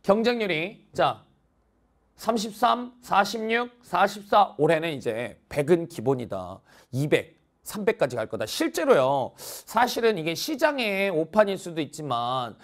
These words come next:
시장의 이런 어떤 그 오류라고 내가 지금 공격을 하지만 사실은 있잖아. 연대 측에서도 그런 오판들을 좀 하시는 분위기를 제가, <laughs> 어, 내가 이-, 이런 말 막 하면 안 되는데, 그죠?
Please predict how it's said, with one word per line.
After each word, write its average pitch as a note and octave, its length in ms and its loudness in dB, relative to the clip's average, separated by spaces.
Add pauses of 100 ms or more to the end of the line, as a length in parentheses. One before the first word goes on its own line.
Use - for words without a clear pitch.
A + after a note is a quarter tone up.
(140)
시장의 A#3+ 460 -2
이런 C#3 220 2
어떤 A#2+ 340 -2 (200)
그 D3+ 140 4
오류라고 E3+ 560 6
내가 B2+ 280 0
지금 C3+ 200 -4
공격을 D#3+ 380 0
하지만 C3+ 260 0
사실은 - 520 -2
있잖아. D#3+ 420 0 (300)
연대 C#4+ 640 4
측에서도 E3 1120 0
그런 G#3 380 4 (360)
오판들을 G3+ 640 2
좀 E3 200 -2
하시는 F#3+ 580 -6
분위기를 C3 560 -4
제가, B2 400 -8 (260)
<laughs> - 260 -16
어, B2+ 180 0
내가 B2+ 200 0
이-, B2+ 220 -2
이런 C#3 180 2
말 C3+ 140 0
막 C3 260 -4
하면 E3+ 160 2
안 C3+ 80 -2
되는데, F#3+ 320 6
그죠? G#3 400 8